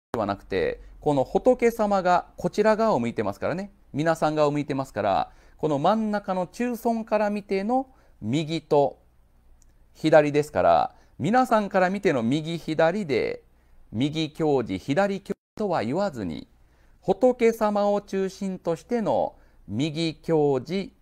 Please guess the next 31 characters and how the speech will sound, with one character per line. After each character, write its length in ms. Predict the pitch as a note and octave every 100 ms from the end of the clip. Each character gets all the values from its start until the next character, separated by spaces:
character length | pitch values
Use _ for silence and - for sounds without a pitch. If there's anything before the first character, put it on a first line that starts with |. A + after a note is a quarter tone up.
| _ _ _ _
左 580 | _ - C#3 G#3+ A#3 A3+
経 320 | - G#3 G3
字 140 | D3+ G#2
と 100 | G2
な 120 | F#2+
り 80 | F#2
ま 100 | F#2
す 140 | -
の 100 | C2+
で、 320 | D2 A1 - - _ _ _ _ -
だ 80 | D#3
か 80 |
ら 80 | C#3+
皆 180 | D#3+ F#3
さ 160 | D#3+ D3
ん 80 |
が 300 | C3+ C#3 - _ _ -
い 60 | D3
ろ 100 | E3+
ん 60 |
な 80 | E3
ね、 100 | C#3+
ガ 180 | A#2 G3
イ 80 | G#3
ド 80 |
ブ 100 | G3
ッ 40 | G3+
ク 180 | - A2
を 60 |
見 120 | G#2
て 440 | - F2 B1+ G1+